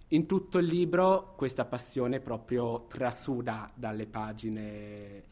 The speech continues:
di questo testo ed è estremamente presente. Ehm, ho presentato tutti, non ho presentato l'autrice del testo,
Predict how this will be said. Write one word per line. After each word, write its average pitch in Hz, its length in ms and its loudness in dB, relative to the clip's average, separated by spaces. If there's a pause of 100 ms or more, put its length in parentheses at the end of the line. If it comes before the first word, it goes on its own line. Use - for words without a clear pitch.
(180)
di 110 140 -10
questo 104 380 -8
testo 95 580 -14 (260)
ed 139 160 -2
è 131 40 0
estremamente 120 720 -2
presente. 98 800 -10 (960)
Ehm, 127 1200 0 (1300)
ho 135 100 -4
presentato 131 540 0
tutti, 226 240 -2
non 247 140 4
ho - 60 -4
presentato 110 760 -4
l'autrice 113 540 -4
del 107 180 -8
testo, 196 540 -2